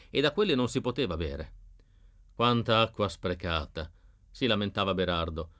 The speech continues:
"se avessimo tutta quest'acqua a Fontamara."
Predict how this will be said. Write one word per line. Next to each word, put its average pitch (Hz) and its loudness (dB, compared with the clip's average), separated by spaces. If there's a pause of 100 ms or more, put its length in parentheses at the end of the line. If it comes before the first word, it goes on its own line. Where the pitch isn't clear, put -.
(140)
"se - -2
avessimo 95 0
tutta 90 -8
quest'acqua 87 -4
a 78 -6
Fontamara." 80 -8